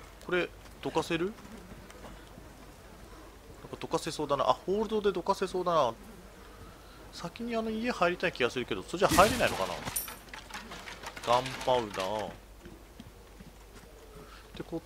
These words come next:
ちからも、え、行けるし、どっちへ行けばいいんだ？素材ゲット。え、これだってこれ普通にさ、あ、いけねえ、こっちは。え？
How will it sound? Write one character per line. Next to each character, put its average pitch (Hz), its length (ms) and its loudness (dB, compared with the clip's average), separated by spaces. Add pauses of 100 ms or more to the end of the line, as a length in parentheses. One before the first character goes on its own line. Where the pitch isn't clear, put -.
(220)
ち - 200 -2
か 185 180 0
ら 160 100 4
も、 139 220 -4
え、 131 60 2
行 127 200 -4
け 226 200 6
る 220 100 4
し、 147 520 4
ど 180 100 4
っ - 20 2 (180)
ち 170 160 2
へ 160 40 8
行 147 100 2
け 156 80 6
ば 143 100 8
い 135 60 2
い - 20 -4
ん 120 140 -8
だ？ 101 120 4 (1800)
素 131 240 -2
材 147 280 8 (100)
ゲ 139 120 4
ッ 135 40 0 (220)
ト。 104 360 0 (2250)
え、 139 60 -4
こ 156 140 -4
れ 165 60 4
だ - 20 -6
っ - 20 -6
て - 80 -6
こ - 120 -2
れ 117 40 -4
普 - 100 -6
通 - 160 -4
に 233 80 -4
さ、 180 220 4 (340)
あ、 107 60 2
い 104 40 -4
け 143 100 0
ね 123 80 4
え、 - 20 0
こ - 120 -6
っ - 20 -16
ち - 100 0
は。 104 140 6 (2750)
え？ 156 120 -6